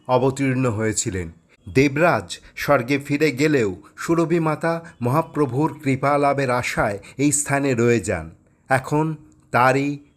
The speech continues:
মন্দির দর্শন করছেন। সুরভি মাতা এই স্থানে পূজিত হন বলেই এটা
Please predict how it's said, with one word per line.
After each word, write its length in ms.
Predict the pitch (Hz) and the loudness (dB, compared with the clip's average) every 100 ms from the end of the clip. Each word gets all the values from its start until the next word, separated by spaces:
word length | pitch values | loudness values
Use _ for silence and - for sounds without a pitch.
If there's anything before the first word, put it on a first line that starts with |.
| - | -8
মন্দির 480 | 101 120 117 127 131 92 | -2 0 0 -2 -2 0
দর্শন 420 | 110 104 - 120 | -2 -2 -4 -4
করছেন। 500 | 95 104 - - 87 78 _ _ _ _ - | -2 -4 -4 -8 -8 -12 _ _ _ _ -6
সুরভি 440 | - 147 160 170 | 2 2 2 0
মাতা 360 | 180 175 135 98 98 _ - | -2 -4 -4 -6 -8 _ -4
এই 160 | 135 151 | -2 -2
স্থানে 340 | - 165 165 170 | -2 -2 -2 -2
পূজিত 420 | 160 131 151 170 | -4 -2 -2 -2
হন 320 | 143 101 135 143 | -2 -2 -2 -2
বলেই 360 | 117 139 139 113 82 - _ _ 131 | 0 0 0 -2 -6 -20 _ _ -8
এটা 260 | 131 143 | -2 -2